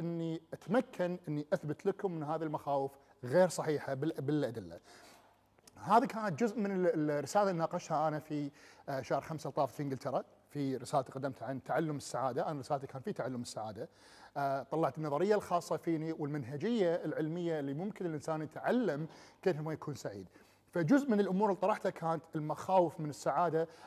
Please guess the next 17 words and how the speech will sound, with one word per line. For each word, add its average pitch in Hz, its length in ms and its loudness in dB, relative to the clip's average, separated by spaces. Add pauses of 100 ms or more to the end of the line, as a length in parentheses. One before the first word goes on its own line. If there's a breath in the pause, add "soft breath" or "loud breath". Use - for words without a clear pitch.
(120 loud breath)
أبي 156 160 2
أتناقش 208 480 0
معاكم 185 460 -2
اليوم 180 300 2
وندردش 190 500 0
مع 165 160 0
بعض 156 220 2
على 131 80 -4
الخفيف 156 400 -4 (340 loud breath)
في 175 300 -4
الثلاث 208 380 -2
مخاوف 175 380 -2
الرئيسية 147 720 0
اللي 147 160 -6
الناس 147 280 -4
تخاف - 360 -6
منها 143 300 -6